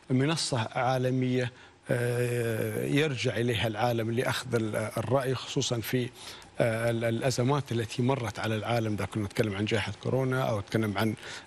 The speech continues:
ال-، الأزمات الاقتصادية. دول، دور دول مجلس التعاون مهم جدًا وكان مؤثر. لذلك، آه، رؤية سيدي صاحب السمو الشيخ محمد بن زايد لوضع الإضافات، الإضافات المتميزة وبناء،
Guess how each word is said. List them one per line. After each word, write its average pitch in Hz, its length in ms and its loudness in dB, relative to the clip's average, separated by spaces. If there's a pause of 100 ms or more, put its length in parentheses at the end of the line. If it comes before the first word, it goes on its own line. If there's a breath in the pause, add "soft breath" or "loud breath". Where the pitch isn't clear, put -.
ال-، 110 160 4
الأزمات 117 600 0
الاقتصادية. 110 800 0
دول، 135 340 2 (380)
دور 139 420 4 (360 loud breath)
دول 139 180 2
مجلس 120 320 -2
التعاون 135 480 0 (300 loud breath)
مهم 127 260 2
جدًا 104 360 -4 (400 loud breath)
وكان 131 440 2
مؤثر. 123 580 0
لذلك، 156 560 0 (400 loud breath)
آه، 131 260 2
رؤية 143 320 2 (200)
سيدي 123 420 2
صاحب 123 300 0
السمو 120 240 0
الشيخ 110 240 0
محمد 107 400 -2
بن 117 100 0
زايد 123 520 0 (440 loud breath)
لوضع 156 240 4
الإضافات، 139 800 0 (460 loud breath)
الإضافات 143 640 0
المتميزة 127 720 0
وبناء، 131 520 2